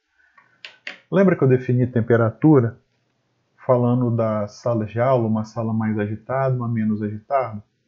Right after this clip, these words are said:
A sala mais agitada seria a temperatura alta e a sala menos agitada a temperatura baixa, não é?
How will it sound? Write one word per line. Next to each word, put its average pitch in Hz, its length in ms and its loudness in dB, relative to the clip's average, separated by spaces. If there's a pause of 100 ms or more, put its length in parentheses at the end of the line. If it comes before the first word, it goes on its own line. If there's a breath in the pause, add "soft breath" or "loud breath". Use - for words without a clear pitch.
A 131 120 -10
sala 120 340 -2
mais 120 240 -4
agitada 131 560 -4
seria 135 300 -4
a 131 60 -4
temperatura 123 640 -4
alta 117 580 -6
e 139 100 -8
a 131 80 -4
sala 120 440 -6
menos 120 440 -4
agitada 120 460 -8
a 127 40 -10
temperatura 135 540 -10
baixa, - 420 -10
não 110 140 -6
é? 165 140 -8